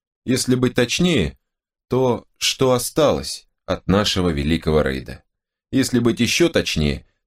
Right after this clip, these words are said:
треть от того, что осталось. Нет, суровые хищники и коварные враги не прошлись кровавой косой по нашим рядам. И стихийные бедствия,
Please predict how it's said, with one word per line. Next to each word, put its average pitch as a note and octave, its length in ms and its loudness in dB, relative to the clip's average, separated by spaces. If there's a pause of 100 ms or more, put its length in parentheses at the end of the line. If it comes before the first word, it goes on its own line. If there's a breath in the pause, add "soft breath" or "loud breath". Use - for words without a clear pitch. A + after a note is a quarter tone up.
треть A#2 280 0
от D2+ 140 -8
того, C3 400 0 (140)
что - 240 -2
осталось. - 640 -6 (680)
Нет, C3+ 280 -2
суровые B2+ 440 2
хищники A#2 500 -2
и G#2 80 2
коварные A2+ 500 2
враги G2+ 320 0
не A2 100 2
прошлись A2 460 -2
кровавой E2 460 2
косой D#2 360 -2
по C#2+ 140 -4
нашим D2 320 -2
рядам. C#2 380 -2 (360)
И E2+ 60 -2
стихийные F#2 640 2
бедствия, E2+ 580 -2